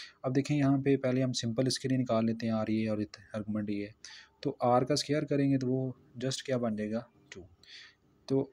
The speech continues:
अब एंगल का स्क्वायर करें, मतलब एंगल को हमने डबल करना है, तो पाई by four plus पाई by four, पाई by टू, तो ये आ गया लेफ्ट हैंड साइड। इसी तरह राइट हैंड साइड लिखें, टू अंदर जाएगा तो ये दोनों साइडें बराबर होगी। हमने प्रूव करना था दोनों साइडें बराबर हैं, लेकिन इसके लिए ये दोनों साइडें बराबर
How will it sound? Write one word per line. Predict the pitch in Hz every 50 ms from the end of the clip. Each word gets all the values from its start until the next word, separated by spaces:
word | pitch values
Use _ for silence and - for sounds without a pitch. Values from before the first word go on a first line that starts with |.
| _ _ -
अब | 127 139 151 - -
एंगल | 131 135 135 135 156 160
का | 160 170 160
स्क्वायर | - - 147 151 147
करें, | 147 143 147
मतलब | 147 143 139 143 139 139
एंगल | 131 127 127 131
को | 135 131
हमने | 127 131 131
डबल | 120 117 110 110 110 107
करना | - 95 87 92 92
है, | 95 - _ _ _ _ _ _ _ - _ _ _
तो | 123
पाई | 113 - - 123 123 127
by | 127 135 135 139 139 135
four | - - 127 123 127 127 - 127
plus | 135 131
पाई | - - 127 123
by | 123 123
four, | 120 - 131 131 131 -
पाई | 120 110
by | 107 104 101 -
टू, | - 104 104
तो | - 117
ये | 113 113 113
आ | 107 95 92
गया | 95 107 120 - - - - - _
लेफ्ट | 113 113 113 110 - 113
हैंड | 101 95
साइड। | 90 107 104
इसी | 110 - 135
तरह | 135 135 135 131
राइट | 120 113 127 127
हैंड | 139 147 139
साइड | - 135 127 120
लिखें, | 117 110 - 117 113 113 - - - - - _ _ _
टू | - 131 135
अंदर | 131 127 127 131
जाएगा | 123 127 120 117 117 120
तो | 120 123
ये | 123 123
दोनों | 120 113 117 117
साइडें | 113 117 113 107 110 107
बराबर | 104 101 92 85 85 92
होगी। | 90 92 95 92
हमने | 120 123 139 135
प्रूव | 143 143 139 135
करना | 143 147 147 139
था | 143
दोनों | 139 135 127 127 139
साइडें | 139 - 139 135 135 127
बराबर | 120 110 107 117 135
हैं, | 135 131
लेकिन | 127 120 - 123
इसके | 120 - - - 120
लिए | 117 120
ये | 117
दोनों | 117 117 113 113
साइडें | 113 113 110 113 113
बराबर | 110 107 101 110 131 151